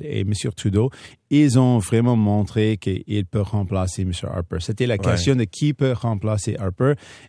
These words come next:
Speaker 1: Et à dernier moment, la question a changé vers, c'était, euh, les néo-démocrates, c'était la réponse de cette question. Mais, euh, après, la, la question est devenue qui peut, euh, quand il est devenu qui est, qui peut remplacer Harper,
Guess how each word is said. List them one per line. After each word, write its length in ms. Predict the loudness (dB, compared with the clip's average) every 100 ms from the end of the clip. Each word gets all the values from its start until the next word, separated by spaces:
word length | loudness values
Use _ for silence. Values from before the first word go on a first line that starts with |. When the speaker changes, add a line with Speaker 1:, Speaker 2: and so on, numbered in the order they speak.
| _
Speaker 1:
Et 160 | 0 2
à 100 | 2
dernier 360 | 2 2 2
moment, 420 | 2 2 4 4 2
la 140 | -2
question 360 | -2 -4 -2 -2
a 60 |
changé 580 | -2 0 0 2 2 2
vers, 340 | 2 2 0 -2
c'était, 480 | -4 -2 4 4 4 -2 -20 -2
euh, 60 | 2
les 160 | 4 6
néo-démocrates, 680 | 6 6 6 4 4 2
c'était 200 | 2 2
la 120 | 2
réponse 400 | 2 2 2 2
de 80 | 2
cette 180 | -2 -2
question. 400 | -2 0 2 0 -2 -12 -6
Mais, 580 | 0 2 4 4 4 4
euh, 140 | 2 0
après, 380 | 0 -2 0 0
la, 180 | 2 2 -2 -6
la 200 | -4 -4
question 500 | -4 -4 -2 0 0
est 80 |
devenue 440 | -2 -2 -2 -2 -2
qui 180 | -4 -2
peut, 180 | 0
euh, 200 | 0 -2 -4 _ _ _
quand 160 | 2 2
il 200 | 4 2
est 80 | 2
devenu 360 | 2 2 0
qui 280 | -2 -2 2
est, 100 | 2 -2
qui 120 | -4 -2
peut 100 | 0
remplacer 540 | 0 0 0 0 0
Harper, 300 | 0 2 2